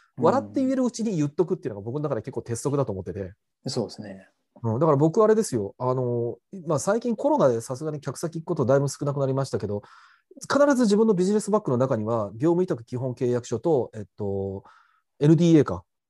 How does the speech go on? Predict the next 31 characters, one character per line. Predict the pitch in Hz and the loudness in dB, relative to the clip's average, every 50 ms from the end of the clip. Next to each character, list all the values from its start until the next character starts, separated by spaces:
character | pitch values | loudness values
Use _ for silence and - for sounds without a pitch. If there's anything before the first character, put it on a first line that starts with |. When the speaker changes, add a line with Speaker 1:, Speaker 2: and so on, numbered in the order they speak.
| _ | _
Speaker 2:
あ | - 147 | 0 4
れ | 165 170 | 6 6
は | 165 147 | 6 6
印 | 170 208 220 202 | 4 4 2 2
刷 | - 208 - 185 | 2 -2 -4 -2
し | - | 0
た | 202 | 2
も | 180 185 | 2 4
の | 180 151 | 2 2
を | 120 120 | 2 0
に、 | 131 139 | 0 -2
Speaker 1:
は | 165 | -2
い。 | 160 | -2
Speaker 2:
あ | - 127 | -4 -4
の、 | 123 120 | -2 -2
に、 | 139 180 170 _ | -2 -4 -4 _
二 | 156 160 | -2 0
部 | 160 196 | 0 0
ず | 185 202 | -2 -4
つ | 165 135 | -6 -6
持 | 120 131 151 | -6 -6 -6
ち | - - 180 | -4 -2 -2
歩 | 175 170 | 0 0
い | |
て | 165 | 0
ま | 156 - | -2 -6
す | - 131 | -6 -10
も | 98 98 - _ _ _ _ _ _ | -14 -16 -18 _ _ _ _ _ _
ん。 | - | -10
Speaker 1:
う | 113 110 110 | -10 -8 -10
ん。 | 107 | -12